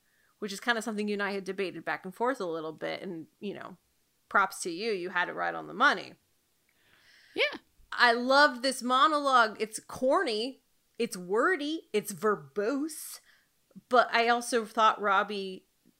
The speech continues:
Speaker 1: just l-, hit it so well. Like, I thought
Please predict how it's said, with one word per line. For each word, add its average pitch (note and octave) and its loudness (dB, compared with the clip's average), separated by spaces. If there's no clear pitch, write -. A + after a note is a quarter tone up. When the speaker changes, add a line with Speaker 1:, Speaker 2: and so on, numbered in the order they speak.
Speaker 1:
just F3 -8
l-, G3 -10
hit - 0
it F3+ 0
so A3+ 0
well. F3 0
Like, F3+ -8
I G#3 0
thought A#3 8